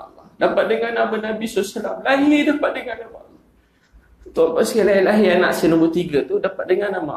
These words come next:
Allah. Saya fikir pakcik yang saya sayang mati tanpa Islam. Sebab itu tuan-tuan dan puan sekalian, agama ni nikmat. Agama ni nikmat. Agama ni nikmat yang sangat besar. Tapi ramai orang kat luar sana yang belum kenal Allah, belum sembahyang, anak-anak muda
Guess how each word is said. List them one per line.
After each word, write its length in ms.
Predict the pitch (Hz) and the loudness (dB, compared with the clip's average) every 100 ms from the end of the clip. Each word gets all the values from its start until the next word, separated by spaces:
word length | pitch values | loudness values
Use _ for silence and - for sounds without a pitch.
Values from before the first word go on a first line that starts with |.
| - | -6
Allah. 180 | - - | -4 -6
Saya 240 | - 160 160 | 0 0 0
fikir 320 | 165 170 165 | -4 -4 0
pakcik 400 | 151 160 180 160 | 0 0 -4 -4
yang 160 | 139 | -4
saya 160 | 143 139 | -2 -2
sayang 480 | 135 151 - - 147 | -2 -4 -4 -6 -6
mati 320 | 156 - - | -6 -6 -6
tanpa 320 | 127 - - | -4 -6 -10
Islam. 400 | - - - - _ _ - _ _ - | -14 -16 -18 -18 _ _ -20 _ _ -10
Sebab 200 | 143 165 | -2 0
itu 160 | - 196 | 2 2
tuan-tuan 400 | 180 - 175 165 | 0 2 0 0
dan 80 | 143 | -2
puan 300 | 135 139 123 | -2 -4 -4
sekalian, 480 | - 107 113 127 - _ _ _ _ _ _ | -6 -8 -8 -12 -18 _ _ _ _ _ _
agama 400 | 127 131 143 151 | 0 2 4 4
ni 160 | 160 147 | 2 2
nikmat. 560 | 156 165 127 110 - | 0 0 -4 -4 -8
Agama 400 | - 123 147 160 | -6 -2 -2 -2
ni 160 | 156 143 | -4 -6
nikmat. 400 | - - - - _ _ _ _ _ _ _ - | -8 -12 -16 -20 _ _ _ _ _ _ _ -4
Agama 400 | 123 147 156 160 | 0 2 2 0
ni 80 | 151 | 0
nikmat 400 | 170 170 165 143 | -2 -4 -4 -6
yang 80 | |
sangat 320 | 139 135 127 113 | -6 -10 -12 -16
besar. 260 | - - - _ _ _ _ _ | -16 -20 -20 _ _ _ _ _
Tapi 240 | - 123 139 | -8 -2 0
ramai 240 | 151 196 190 | 2 0 0
orang 260 | 175 170 | 0 0
kat 160 | 160 - | -2 0
luar 160 | 160 143 | 2 2
sana 300 | 160 156 151 | -2 -2 -2
yang 180 | 139 | -2
belum 240 | 143 147 135 | 0 0 -2
kenal 300 | 160 151 143 | -6 -6 -6
Allah, 500 | 135 135 - 127 127 | -6 -6 -8 -8 -10
belum 240 | 127 139 | -12 -10
sembahyang, 720 | 135 - - - 139 131 131 | -10 -8 -6 -2 -2 -2 -6
anak-anak 300 | 127 139 135 - | -6 -4 -2 2
muda 260 | 143 139 | 2 0